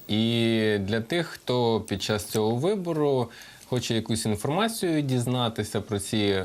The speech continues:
заклади навчання, які у нас є в Україні, ну і, власне, зробити більш-менш зважений вибір і не втрапити в халепу, так, і не вступити в той університет, де є хабарництво, наприклад, де є плагіат, списування,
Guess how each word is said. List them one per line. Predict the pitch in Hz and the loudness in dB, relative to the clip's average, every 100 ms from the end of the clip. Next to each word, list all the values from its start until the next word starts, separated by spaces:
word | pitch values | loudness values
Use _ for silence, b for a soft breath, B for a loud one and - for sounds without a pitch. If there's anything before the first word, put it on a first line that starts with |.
| - | -2
заклади | 101 95 110 95 98 92 95 | 0 2 0 0 -2 -2 0
навчання, | 92 92 - 95 90 90 | -2 -4 -2 -2 0 -2
які | 90 92 | -2 -2
у | |
нас | 92 92 101 | -2 -2 -2
є | |
в | 95 | 0
Україні, | 101 123 151 220 214 180 165 196 | 0 -2 -2 0 0 0 -2 0
ну | 240 | 0
і, | |
власне, | 170 139 147 - 123 110 98 | 0 -2 -2 0 0 2 2
зробити | 98 101 107 92 | 2 0 0 0
більш-менш | 95 92 - 95 | -2 -2 -2 0
зважений | 87 87 92 87 87 85 | 0 0 0 0 -4 -4
вибір | 104 147 127 - | -2 -2 -2 0
і | 120 | 2
не | 117 107 | 2 2
втрапити | 101 - 101 98 92 95 | 0 -2 0 0 -4 -6
в | 92 | -6
халепу, | - 92 95 82 - 82 92 | -2 2 2 0 -4 -14 -6
так, | 95 101 95 | -2 -2 -2
і | 90 | -4
не | 85 | -4
вступити | - 95 98 92 | -4 -4 -4 -6
в | - | -6
той | 90 | -4
університет, | 87 87 85 - 87 | -2 -4 -4 -4 -4
де | 87 82 | -2 -2
є | |
хабарництво, | 82 82 92 131 143 143 - 127 | -2 -4 0 0 -2 -6 -6 -4
наприклад, | 120 113 110 107 - 92 87 | -2 -2 -2 -2 -2 -4 -2
де | 92 90 | 0 0
є | 85 | -2
плагіат, | - 90 90 101 117 117 | -2 -2 0 0 2 -2
списування, | - - 101 110 107 - 98 101 98 98 | -6 -6 0 0 0 -2 0 2 2 2